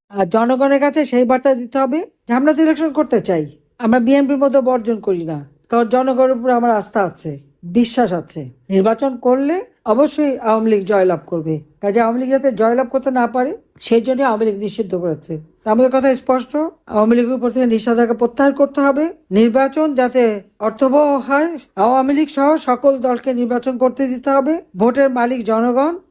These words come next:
জনগণ যাতে ভোট দিতে পারে, সেই অধিকার তাদের ফিরিয়ে দিতে হবে। আজকে আওয়ামী লীগ নির্বাচন না করা মানে কি? পঞ্চাশ পার্সেন্টের উপর ভোটার ভোট দিতে পারবে না, এটাই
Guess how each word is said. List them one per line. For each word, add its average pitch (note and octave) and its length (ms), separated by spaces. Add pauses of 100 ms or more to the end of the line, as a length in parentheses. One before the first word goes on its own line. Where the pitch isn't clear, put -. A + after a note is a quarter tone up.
জনগণ C4+ 420
যাতে C#4 160 (140)
ভোট A#3+ 180 (140)
দিতে B3+ 200 (100)
পারে, F3+ 220 (300)
সেই B3 140 (140)
অধিকার B3+ 360
তাদের A#3+ 260
ফিরিয়ে D4+ 300
দিতে F#3 240
হবে। E3 180 (380)
আজকে A3+ 260
আওয়ামী C#4 300
লীগ D#4+ 100 (340)
নির্বাচন C4 520 (340)
না A#3+ 80 (100)
করা C4+ 220
মানে B3+ 240
কি? E3 100 (280)
পঞ্চাশ B3 400
পার্সেন্টের C#4 500
উপর C#4 140 (180)
ভোটার C4 300 (280)
ভোট C#4 120 (100)
দিতে A#3 220
পারবে E3 280
না, D3+ 80 (280)
এটাই E4 220